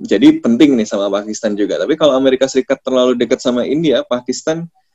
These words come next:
dan sekarang kan Pakistan memang, eh, sud-, apa ya, sangat mendekat gitu ya dengan Tiongkok. Ini berarti, apa nih, padahal dua-duanya punya nuklir pula gitu. Jadi kon-, a-, ada, ada konsekuensi juga nih kalau Amerika Serikat, eh,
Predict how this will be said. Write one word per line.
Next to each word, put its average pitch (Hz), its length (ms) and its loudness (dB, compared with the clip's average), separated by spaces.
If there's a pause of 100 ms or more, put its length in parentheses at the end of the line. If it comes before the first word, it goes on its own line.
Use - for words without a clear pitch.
(260)
dan 110 240 -2
sekarang 113 320 0
kan 160 160 -4
Pakistan 131 400 -4
memang, 107 480 -2
eh, 90 320 -10
sud-, 110 240 -10
apa 95 240 -6
ya, 82 160 -6
sangat 107 560 -6
mendekat 110 480 -6
gitu 82 160 -6
ya 78 240 -6 (240)
dengan 95 560 -4
Tiongkok. 110 480 -2
Ini 147 160 -2
berarti, 131 480 0 (680)
apa 143 160 -6
nih, 117 80 2
padahal 120 240 4
dua-duanya 117 560 4
punya 120 320 0
nuklir 127 400 2
pula 104 380 0
gitu. - 320 -18
Jadi 143 260 0
kon-, 131 300 -2
a-, 92 320 -6
ada, 123 320 0
ada 117 240 0
konsekuensi 131 720 0
juga 143 240 2
nih 104 160 -2
kalau 101 260 -2
Amerika 107 460 -4
Serikat, 123 400 -6 (680)
eh, 104 560 2